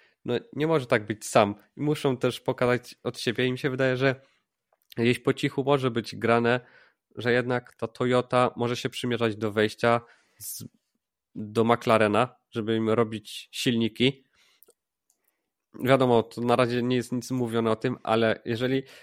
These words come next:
McLaren ogłasza kierowcę rezerwowego i tutaj są najwyższe szychy z Toyoty wtedy w weekend,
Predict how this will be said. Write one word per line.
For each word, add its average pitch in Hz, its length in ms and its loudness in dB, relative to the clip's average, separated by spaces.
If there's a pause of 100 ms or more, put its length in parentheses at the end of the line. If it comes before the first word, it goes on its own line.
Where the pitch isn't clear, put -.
(200)
McLaren 131 540 0
ogłasza 113 480 0
kierowcę 113 500 -2
rezerwowego 101 840 -2 (500)
i 104 420 0
tutaj 123 280 0
są - 340 -4
najwyższe 113 600 0
szychy - 340 -2
z - 140 -12
Toyoty 113 560 2 (720)
wtedy 107 360 0
w 101 160 -6
weekend, 104 520 -2